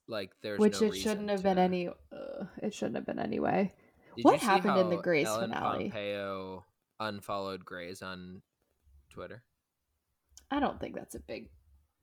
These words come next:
Speaker 1: Oh.
Speaker 2: Do you?
Speaker 1: Yeah,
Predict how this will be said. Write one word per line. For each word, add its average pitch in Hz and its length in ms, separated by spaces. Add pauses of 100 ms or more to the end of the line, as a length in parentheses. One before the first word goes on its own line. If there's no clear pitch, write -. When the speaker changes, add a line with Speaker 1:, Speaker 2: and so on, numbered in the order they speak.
(420)
Speaker 1:
Oh. - 160 (1000)
Speaker 2:
Do 208 100
you? 220 280 (800)
Speaker 1:
Yeah, 226 240